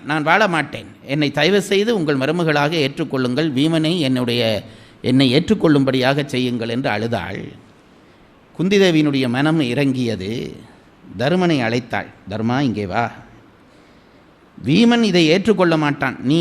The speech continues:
இருக்கிற பொழுது இன்னொரு திருமணம், அண்ணனுக்கு திருமணம் நடக்காத பொழுது எனக்கு ஒரு திருமணமா என்று வீமன் ஏற்றுக்கொள்ள மாட்டான். ஆனால் இவளுடைய நிலையை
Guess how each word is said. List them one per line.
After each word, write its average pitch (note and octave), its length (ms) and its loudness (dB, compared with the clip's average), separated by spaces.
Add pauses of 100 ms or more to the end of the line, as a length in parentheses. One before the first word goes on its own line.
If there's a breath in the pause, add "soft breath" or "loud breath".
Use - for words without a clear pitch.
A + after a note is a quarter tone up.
(120)
இருக்கிற F3 340 0
பொழுது D3+ 280 0 (100)
இன்னொரு D#3 280 2
திருமணம், D#3+ 360 0
அண்ணனுக்கு E3 420 0
திருமணம் E3 460 0
நடக்காத D3 400 0
பொழுது D3+ 260 -2
எனக்கு C#3+ 240 0
ஒரு C#3 100 -2
திருமணமா D#3 560 0
என்று C#3+ 220 0
வீமன் D3+ 320 0
ஏற்றுக்கொள்ள C#3 440 -2
மாட்டான். A#2 400 -6 (140)
ஆனால் C3+ 420 -2 (160)
இவளுடைய A#2+ 520 -4
நிலையை E3 400 -2